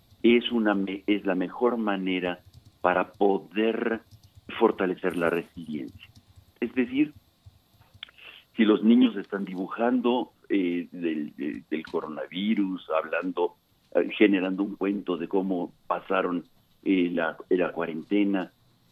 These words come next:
em, haciendo teatro, haciendo sketch cómicos, este, haciendo un pequeño videíto, em, o haciendo deporte, porque el deporte es de alguna manera también arte. Entonces,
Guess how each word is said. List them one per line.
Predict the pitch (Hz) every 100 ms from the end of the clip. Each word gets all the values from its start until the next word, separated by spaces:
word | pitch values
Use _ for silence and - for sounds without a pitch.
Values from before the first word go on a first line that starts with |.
| _ -
em, | 107 101 101 101 104 101 95 - _ _ _
haciendo | 113 117 120 95 90
teatro, | 107 123 143 98 98 - _ _ _ -
haciendo | 92 - 107 107 95 92 87
sketch | - 143 160 -
cómicos, | - 95 95 - 98 101 - - _ _ _ _
este, | 107 110 113 101 101
haciendo | 92 113 110
un |
pequeño | 104 101 104 101
videíto, | 92 87 87 101 123 - 98 90 - _ _ _ _
em, | 117 113 104 104 98 - _
o | 127
haciendo | 156 165 165 175
deporte, | 160 170 175 -
porque | - 87 87
el |
deporte | 82 87 92 90
es | 92
de | 92 -
alguna | 85 87 90
manera | 85 82 85 87 82 - _ _ _
también | - 85 82 85 80
arte. | 69 - 82 - _ _ - - -
Entonces, | 127 139 135 - 127 -